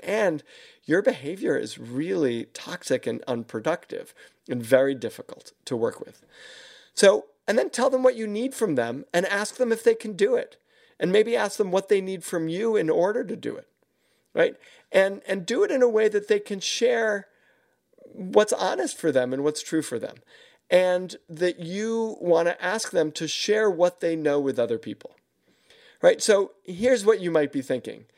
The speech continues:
You might be thinking, "That's risky. If you get real with them, they might just walk and they'll take their knowledge with them." And here's what's true.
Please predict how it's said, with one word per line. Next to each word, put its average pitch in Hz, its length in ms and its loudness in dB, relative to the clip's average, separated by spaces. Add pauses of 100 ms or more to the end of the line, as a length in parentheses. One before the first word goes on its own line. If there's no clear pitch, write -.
(120)
You 170 120 -2
might 233 180 8
be 220 100 -8
thinking, 165 360 -2
"That's 202 200 -2
risky. 269 520 -2
If 147 200 0
you 175 80 -4
get 185 180 4
real 208 380 4
with 139 160 -2
them, 120 300 -8 (300)
they 170 260 6
might 190 240 0
just 135 240 -6
walk - 600 -2 (260)
and 147 160 0
they'll 180 120 6
take 180 260 -8
their 156 140 4
knowledge 135 420 0
with 151 220 0
them." - 140 -18 (440)
And 185 220 4
here's 208 280 0
what's 220 260 0
true. 117 400 0